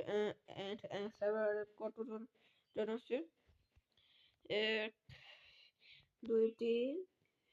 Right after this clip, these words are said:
তিনজন শুধু। আ-, উম, আ-, আ-, আ-, আমারে নিয়ে চারজন। তা, যাক, চিন্তা করা দরকার নেই।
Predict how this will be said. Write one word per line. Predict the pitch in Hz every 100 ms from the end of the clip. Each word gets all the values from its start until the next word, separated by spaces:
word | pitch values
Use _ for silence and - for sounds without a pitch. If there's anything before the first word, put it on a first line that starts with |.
| _ _ _ _ _ _ _ _
তিনজন | 311 359 339 262 226
শুধু। | - 220 202 -
আ-, | - 240 - _ _ _ _ _
উম, | - - 220 226 -
আ-, | 220 -
আ-, | 233 220
আ-, | 220 240 -
আমারে | 214 233 247 247
নিয়ে | 247 247 247 247 247 - - - _ _ _
চারজন। | 247 247 226 202 240 - _ _ _ -
তা, | 220 247 - - - _ _ _
যাক, | 208 214 214 220 - - - _ - 262 -
চিন্তা | 208 220 240 - _ _ _ _ _ _ _ _ _ - 262 - 254 - _ - 208 -
করা | 226 220 220
দরকার | 226 220 220
নেই। | 226